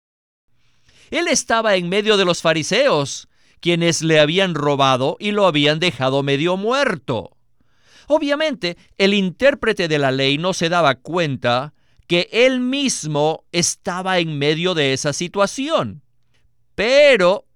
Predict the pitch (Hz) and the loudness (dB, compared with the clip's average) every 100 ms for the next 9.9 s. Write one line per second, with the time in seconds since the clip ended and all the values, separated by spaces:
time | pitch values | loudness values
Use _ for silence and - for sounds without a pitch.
0 | _ - 131 - 160 156 127 160 170 165 | _ -18 -14 -2 2 2 4 4 4 2
1 | 160 160 165 170 - 165 156 156 147 - | 0 2 2 2 0 2 2 2 0 0
2 | 131 123 117 104 _ _ _ _ _ _ | 0 0 -4 -8 _ _ _ _ _ _
3 | 294 - 311 262 220 196 180 - 208 156 | -4 -2 -2 -2 0 0 0 0 0 0
4 | 147 - 147 185 185 175 170 - 277 294 | -2 -4 -2 -2 0 -2 -2 -2 -2 0
5 | 202 147 - 131 - 143 156 - 147 143 | -2 -2 0 0 2 2 2 2 0 2
6 | 135 143 143 143 139 120 107 - _ _ | 2 2 2 0 -2 -6 -6 -8 _ _
7 | _ _ _ - 208 220 208 202 - 262 | _ _ _ -6 0 2 4 2 2 2
8 | 254 233 208 - 220 254 254 214 214 196 | 2 2 0 -2 0 2 2 2 2 2
9 | 180 185 196 165 120 123 143 180 | 0 0 2 2 0 -2 -2 -6